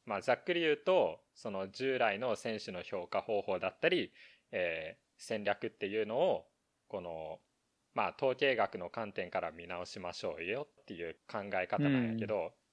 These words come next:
Speaker 1: まあ、例えば、その、えー、打者のね、成績を評価するのに打率とか、本塁打とか打点って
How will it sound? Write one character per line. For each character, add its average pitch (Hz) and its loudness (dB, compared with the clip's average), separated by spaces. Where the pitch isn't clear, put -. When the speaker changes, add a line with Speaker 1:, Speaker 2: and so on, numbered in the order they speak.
Speaker 1:
ま 113 0
あ、 151 6
例 214 10
え 147 8
ば、 139 8
そ - -6
の、 87 -2
え 80 -2
ー、 120 -2
打 123 6
者 113 6
の 82 -4
ね、 - -2
成 - 0
績 123 0
を 110 0
評 131 4
価 101 0
す - -6
る 104 -4
の 87 -8
に 85 -14
打 104 4
率 110 -2
と 117 2
か、 80 0
本 120 -2
塁 123 4
打 98 2
と 95 -8
か - 0
打 95 0
点 117 0
っ - -10
て - -4